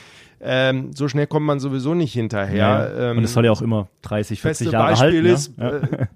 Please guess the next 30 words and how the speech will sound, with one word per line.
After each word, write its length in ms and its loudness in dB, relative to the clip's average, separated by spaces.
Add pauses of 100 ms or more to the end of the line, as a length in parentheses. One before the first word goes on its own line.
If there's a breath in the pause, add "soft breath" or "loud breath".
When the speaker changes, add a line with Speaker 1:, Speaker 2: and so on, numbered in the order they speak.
(140)
Speaker 1:
kaufst 360 2
einen 80 0
neuen 260 2
Fernseher, 500 -2
ist 120 -4
er 80 0
schon 200 2
wieder 220 4
alt, 360 2
Speaker 2:
Ja. 140 0
Speaker 1:
wenn 120 0
du 80 -2
ihn 100 -6
eingebaut 640 -2
Speaker 2:
Genau. 120 2
Speaker 1:
hast. 280 0
Speaker 2:
Ja. 140 0 (340 loud breath)
Speaker 1:
Ähm, 500 0
nee, 240 -4
das, 480 -4
ähm, 460 -6
das 260 -2
nicht, 400 -2
aber 460 2 (280)
ja, 300 2
nicht 220 -2
die 100 0
Augen 320 2
verschließen 800 -4
und 460 -2